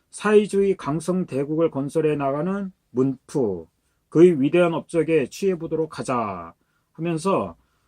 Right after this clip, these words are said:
문재인 대통령이 경제왕 문재인, 마차가 말을 끄는 기적의 소득 수-, 주도 성장, 그런 내용하고 전국토를 태양광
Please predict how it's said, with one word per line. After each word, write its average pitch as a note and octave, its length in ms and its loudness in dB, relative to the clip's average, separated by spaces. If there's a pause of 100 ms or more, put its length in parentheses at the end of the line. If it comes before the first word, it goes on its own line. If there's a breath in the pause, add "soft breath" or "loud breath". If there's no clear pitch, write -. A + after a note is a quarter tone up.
(420)
문재인 G3+ 420 0
대통령이 D3+ 760 -4 (1160)
경제왕 E3+ 640 2
문재인, C3+ 680 0
마차가 D#3+ 480 0
말을 D3+ 340 0
끄는 D#3 340 -4
기적의 F3 640 2
소득 F3 380 -6
수-, - 340 -8 (120)
주도 D#3+ 300 2
성장, G2 640 -6 (880)
그런 D#3+ 500 2
내용하고 C#3 880 0 (440 loud breath)
전국토를 E3+ 1040 0
태양광 F3+ 800 -4